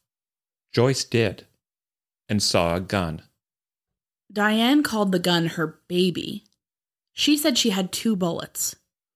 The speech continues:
Speaker 2: One was for her stepfather, and the other was for a girl she hated and wanted to get even with,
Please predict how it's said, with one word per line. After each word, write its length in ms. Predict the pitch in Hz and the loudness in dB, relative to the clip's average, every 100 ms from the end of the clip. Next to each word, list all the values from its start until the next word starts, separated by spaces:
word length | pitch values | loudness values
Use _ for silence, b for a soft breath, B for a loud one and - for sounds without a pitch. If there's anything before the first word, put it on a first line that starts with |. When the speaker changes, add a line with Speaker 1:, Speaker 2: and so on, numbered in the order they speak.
| _ _ _ _ - | _ _ _ _ -8
Speaker 2:
One 500 | 190 240 185 170 - | 0 2 2 0 -4
was 160 | 180 170 | -4 -4
for 160 | - 170 | -2 -4
her 120 | 151 | -4
stepfather, 960 | - - 160 - - 135 - - 233 - _ _ _ _ _ _ _ _ _ | -6 -6 -6 -8 -12 -12 -10 -12 -12 -14 _ _ _ _ _ _ _ _ _
and 120 | 190 | 2
the 120 | 196 190 | 4 6
other 420 | 214 165 - - | 4 2 -4 -10
was 180 | - 180 | -8 -6
for 200 | - 170 | -4 -2
a 100 | 156 | -2
girl 220 | - 170 | -2 0
she 220 | 165 - 160 | 0 -2 -4
hated 560 | - 170 160 - - - _ _ | -4 -2 -2 -2 -8 -14 _ _
and 120 | 190 185 | -2 0
wanted 240 | 185 190 | 2 2
to 60 | 185 | 2
get 200 | 170 165 | 2 2
even 280 | 185 160 | 0 -2
with, 320 | - 214 - | -6 -10 -18